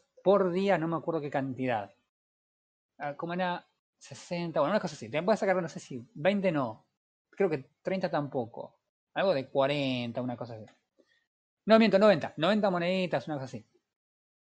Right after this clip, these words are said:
O nueve monedas, algo así. Las, la, la cosa es que después de los dos meses que dura la, la, la, la,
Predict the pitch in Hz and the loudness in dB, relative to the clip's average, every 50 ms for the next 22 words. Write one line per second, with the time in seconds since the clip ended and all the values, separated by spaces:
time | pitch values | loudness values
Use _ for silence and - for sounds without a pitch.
0 | _ _ _ _ _ _ _ _ - 147 151 175 202 196 175 156 139 131 127 120 | _ _ _ _ _ _ _ _ -2 -2 2 6 8 8 8 6 4 0 -2 -2
1 | 113 107 98 - _ _ _ 131 131 127 117 101 - 107 101 _ _ _ _ _ | -6 -8 -10 -14 _ _ _ -4 -4 -4 -4 -6 -10 -16 -18 _ _ _ _ _
2 | _ _ _ _ _ _ _ _ _ _ _ 160 156 170 170 - - 180 185 180 | _ _ _ _ _ _ _ _ _ _ _ 2 4 4 4 2 0 0 0 2
3 | 190 202 196 247 226 240 208 - 190 170 156 - - 233 214 208 190 165 165 185 | 2 2 4 4 2 4 4 4 4 4 4 2 2 2 4 4 2 2 2 0
4 | 202 165 160 180 202 196 - - - - 160 151 165 175 160 151 143 131 120 113 | 0 0 -2 -4 -4 -4 -4 -6 -8 -6 -6 -4 -4 -4 -2 0 0 0 0 -2
5 | - 127 120 117 117 113 120 - 120 117 110 107 - - - _ - _ _ 113 | -6 -10 -10 -8 -8 -10 -12 -12 -14 -14 -14 -14 -14 -18 -20 _ -20 _ _ -14
6 | 110 107 104 107 107 104 _ | -12 -12 -12 -14 -16 -20 _